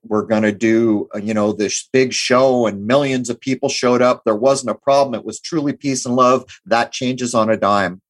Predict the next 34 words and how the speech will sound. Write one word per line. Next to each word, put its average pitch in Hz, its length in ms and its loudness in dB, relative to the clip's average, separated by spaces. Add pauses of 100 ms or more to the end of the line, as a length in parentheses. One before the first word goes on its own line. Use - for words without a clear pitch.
(440)
For 120 140 0
the 113 80 -6
first 147 340 -2
time 131 420 0
in 113 100 -4
America, 110 680 2 (240)
you 110 80 -6
see 117 280 -4
iron 113 360 0
bars 104 400 0
go 90 180 -2
up 95 180 -2
on 92 200 -4
windows. 92 480 -6 (240)
You 110 100 -4
start 143 440 0
to 139 100 -6
see 127 580 0
the 117 80 0
neighborhood 113 600 -2
that - 140 -10
used 110 220 -8
to 110 80 -6
know 107 380 2
who 117 160 2
all 120 120 4
the 117 80 -6
neighbors 120 440 -2
were. 117 260 0 (180)
That 107 440 2
all 110 260 4
starts - 520 -4
to 113 60 -12
dissolve 101 560 0